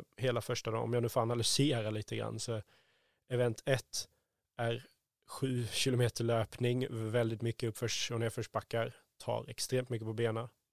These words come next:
Event två, tungt marklyft, tar på benen. Eh, event tre, en <laughs> hill sprint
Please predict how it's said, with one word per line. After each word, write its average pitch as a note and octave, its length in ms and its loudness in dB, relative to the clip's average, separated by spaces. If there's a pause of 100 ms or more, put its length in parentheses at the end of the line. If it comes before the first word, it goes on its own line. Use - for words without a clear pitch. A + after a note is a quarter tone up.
(540)
Event A#2+ 260 4
två, A#2+ 300 -2 (360)
tungt B2+ 320 0
marklyft, A#2+ 720 -2 (220)
tar G#2 220 0
på - 120 -8
benen. A#2+ 360 2 (760)
Eh, A#2 360 -6
event A#2 380 0
tre, A#2 340 -4 (500)
en A#2 300 -2 (580)
<laughs> - 600 -20
hill C#3 300 2
sprint - 680 2